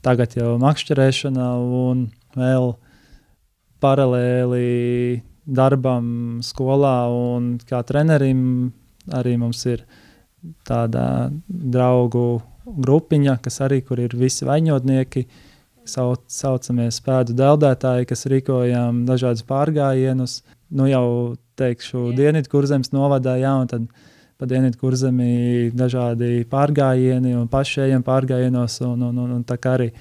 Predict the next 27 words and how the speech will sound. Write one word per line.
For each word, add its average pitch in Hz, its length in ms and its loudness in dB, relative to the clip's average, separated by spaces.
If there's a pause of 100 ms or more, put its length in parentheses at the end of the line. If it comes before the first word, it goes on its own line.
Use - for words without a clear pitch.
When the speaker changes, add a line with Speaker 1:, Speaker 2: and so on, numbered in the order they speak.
(240)
Speaker 1:
saistīts 135 500 2
ar 123 80 -2
sportu 147 540 0 (140)
un 127 180 2
aktīva 131 480 0
atpūta, 131 580 0
un 127 460 2 (220)
tas - 260 -2
bija 120 160 -2
tāds 120 240 -2
vairāk 123 340 0
brīvā 127 320 0
laika 123 380 -2
arī 120 140 -2 (520)
pavadīšana. 120 840 -4 (200)
Speaker 2:
Uz - 160 -2
ko 320 180 -2
tu 254 100 -2
tagad 226 340 -2
fokusējies? 196 800 0
Kādi 202 400 0
ir 190 80 -4
tie 190 240 0
tuvākie 202 640 -2
projekti 294 560 -2
vai 185 160 2
aktivitātes? 214 960 -2